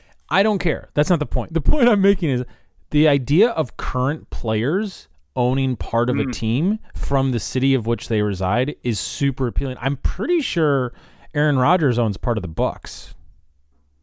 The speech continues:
Speaker 2: I think so as well.
Speaker 1: And if we can get some beautiful crossover, I think,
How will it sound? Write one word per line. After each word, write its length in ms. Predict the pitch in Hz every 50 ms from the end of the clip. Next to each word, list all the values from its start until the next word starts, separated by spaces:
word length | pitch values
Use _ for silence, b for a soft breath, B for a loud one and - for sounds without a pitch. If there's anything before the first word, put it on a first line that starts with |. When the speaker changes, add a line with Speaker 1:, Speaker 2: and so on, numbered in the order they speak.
| _ _ _ _ _ _ _ _ -
Speaker 2:
I 40 | 131
think 180 | - 165 143 -
so 160 | - 127 117
as 140 | 113 101 110
well. 280 | 117 113 127 143 151 b b b b b b b -
Speaker 1:
And 540 | - 143 147 147 147 143 139 131 131 127 117 b b b b b b b b _ _ _ _ _ _ _ _ _ _ _ _
if 140 | 160 156 131
we 140 | 143 165 214
can 160 | 240 - 226 190
get 120 | 202 185
some 220 | - - 170 139
beautiful 500 | 127 101 110 127 147 151 165 - - 131
crossover, 540 | - - - 135 123 123 - - 113 92 92 92
I 80 | 147
think, 160 | 180 - -